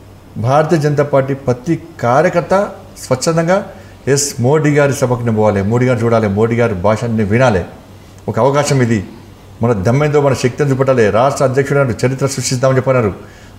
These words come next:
తుక్కు కూడా స-, చరిత్ర సృష్టించినాం, ఇది చాలా పెద్ద గ్రౌండ్ కాబట్టి మనల్ని నమ్మి ఇలా ఇంత పెద్ద గ్రౌండ్లో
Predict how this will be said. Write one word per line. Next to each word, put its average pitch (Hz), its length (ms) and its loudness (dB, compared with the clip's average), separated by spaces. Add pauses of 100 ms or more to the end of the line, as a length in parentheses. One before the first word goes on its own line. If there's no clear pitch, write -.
(200)
తుక్కు 127 180 0
కూడా 143 220 2
స-, 139 120 -2
చరిత్ర 131 360 -2
సృష్టించినాం, 127 480 -2 (380)
ఇది 123 180 0
చాలా 135 100 2
పెద్ద 127 260 0
గ్రౌండ్ 135 400 4 (920)
కాబట్టి 143 380 2
మనల్ని 139 360 2
నమ్మి 170 220 2 (760)
ఇలా 143 120 2
ఇంత 135 220 0
పెద్ద 143 120 2
గ్రౌండ్లో 147 420 4